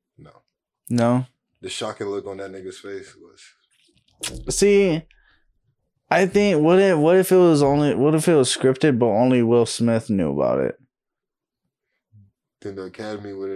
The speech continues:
Speaker 1: have banned his ass for ten years.
Speaker 2: They did ban him, Frank, for ten fucking, oof.
Speaker 1: You know they gave him the award, but they didn't engrave his name in it?
Speaker 2: For real?
Speaker 1: Yeah.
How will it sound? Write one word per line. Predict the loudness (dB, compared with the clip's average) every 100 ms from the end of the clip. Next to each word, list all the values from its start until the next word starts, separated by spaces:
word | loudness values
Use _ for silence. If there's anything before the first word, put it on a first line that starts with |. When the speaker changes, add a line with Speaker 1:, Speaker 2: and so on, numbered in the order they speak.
| -10
Speaker 1:
have | -14 -18 _
banned | -14 -12 -12 -12
his | -14
ass | -14 -16 -18
for | -20 _
ten | -12 -12 -12
years. | -18 -18 -20 -20 _ _ -14
Speaker 2:
They | -4 -2
did | 0 0 0
ban | 0 -2
him, | -4 -4
Frank, | -4 -4 -4
for | -8
ten | -8 -6 -8
fucking, | -8 -14 -8
oof. | -6 -2 -4 -6 -20 _ _ _ _ _ _ _
Speaker 1:
You | -4
know | 0
they | 0
gave | 0 -2
him | 0
the | 0
award, | -2 -2 0 -2 -4
but | -10
they | -10
didn't | -8 -10 -8 -12
engrave | -10 -8 -8
his | -10 -12
name | -10 -10
in | -10
it? | -16 _ _ _ _ -6
Speaker 2:
For | 0 4
real? | 4 2 -2
Speaker 1:
Yeah. | -10 -18